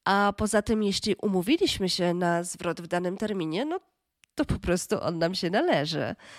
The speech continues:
I też, do czego was namawiam, to, to ta otwartość komunikacyjna powoduje też, że w naszej głowie nie rodzą się te wszystkie potencjalnie złe intencje,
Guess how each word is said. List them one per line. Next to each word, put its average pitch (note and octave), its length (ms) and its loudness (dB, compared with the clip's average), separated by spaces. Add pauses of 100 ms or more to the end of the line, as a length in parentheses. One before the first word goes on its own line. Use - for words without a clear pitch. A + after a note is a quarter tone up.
(480)
I F3+ 440 -4 (380)
też, F#3 520 2 (160)
do F#3+ 160 0
czego F#3+ 280 0
was F#3+ 560 0
namawiam, F#3+ 600 2 (100)
to, F#3 560 4 (640)
to A3+ 100 2
ta - 120 6
otwartość C#4+ 540 4
komunikacyjna G#3 840 2
powoduje A#3 500 2
też, B3 180 0
że A#3 340 2
w A3+ 80 -4
naszej A#3+ 280 2
głowie A3 580 0 (420)
nie A#3 160 6
rodzą F3+ 320 6
się F3 160 -2
te F3 120 -2
wszystkie E3+ 720 -2 (140)
potencjalnie F#3+ 800 2
złe F3 180 2
intencje, F3+ 840 0